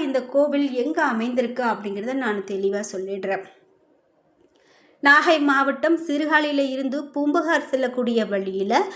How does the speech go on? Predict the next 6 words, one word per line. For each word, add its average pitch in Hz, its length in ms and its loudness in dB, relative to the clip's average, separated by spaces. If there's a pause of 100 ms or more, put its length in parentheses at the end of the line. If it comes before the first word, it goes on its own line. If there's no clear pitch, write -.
(180)
பதினைந்து 381 540 6
கிலோமீட்டர் 285 640 2
தூரத்துல 202 640 -2
திருவெண்காடு 277 840 2
கோவில் 202 360 0
இருக்கு. 175 440 -2